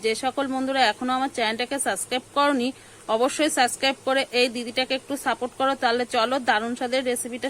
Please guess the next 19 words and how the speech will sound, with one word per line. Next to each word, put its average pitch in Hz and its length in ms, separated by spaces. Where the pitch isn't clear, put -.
শুরু 247 240
করা 247 260
যাক। 311 140
দেখো, 240 240
এখানে 294 300
কিন্তু 277 240
আমি 277 100
চার 233 260
পাঁচটা 240 320
আম 226 80
নিয়ে 226 220
নিয়েছি, 208 320
কাঁচা 226 320
আম। 165 80
আমি 240 180
কিন্তু 285 180
ভালো 254 240
করে 285 200
ধুয়ে 262 260